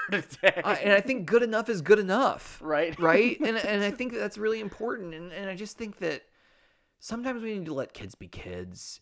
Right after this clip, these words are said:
Speaker 2: And I, I just, when she says that, it's, it's, it's, it feels like it's meant to be humorous, but for me, it's, it's more than that. It's like, oh, that is so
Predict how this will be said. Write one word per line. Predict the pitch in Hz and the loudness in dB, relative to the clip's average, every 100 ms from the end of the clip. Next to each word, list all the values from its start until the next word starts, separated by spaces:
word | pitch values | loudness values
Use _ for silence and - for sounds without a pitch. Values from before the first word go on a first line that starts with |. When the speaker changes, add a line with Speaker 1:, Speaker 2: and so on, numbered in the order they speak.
| - | -8
Speaker 2:
And | 123 | -4
I, | 87 - - | -4 -4 -2
I | 135 | -2
just, | 160 - - - _ _ _ _ _ _ _ - | -2 -10 -18 -20 _ _ _ _ _ _ _ -10
when | 139 151 175 | -6 -2 -2
she | 160 156 | -2 -4
says | - 151 160 131 | 4 6 6 6
that, | 113 98 98 | 4 4 2
it's, | 120 104 - | -4 -6 -6
it's, | 127 - - _ | -6 -6 -20 _
it's, | 127 - - _ _ _ _ _ - | -6 -6 -14 _ _ _ _ _ -6
it | 147 - | -6 2
feels | 170 190 | 4 6
like | 151 110 | 4 0
it's | 107 | -4
meant | 113 113 | -6 -6
to | - | -8
be | 104 | -10
humorous, | - - 117 104 92 - | -10 -10 -8 -8 -10 -10
but | 120 - | -10 -6
for | 123 | -6
me, | 127 147 127 | -4 -4 -6
it's, | 95 - - _ _ _ - | -10 -14 -18 _ _ _ -10
it's | 117 120 | -8 -6
more | 117 120 120 | -6 -6 -6
than | 90 62 | -8 -12
that. | 52 55 - - | -10 -10 -10 -10
It's | 92 - | -12 -10
like, | 92 82 _ - | -10 -10 _ -4
oh, | 123 113 95 90 | -2 0 -2 -4
that | 110 | -4
is | 104 98 | -4 -8
so | - - - 120 107 104 104 101 98 95 98 | -12 -12 -8 -4 -2 0 0 -2 -2 -4 -8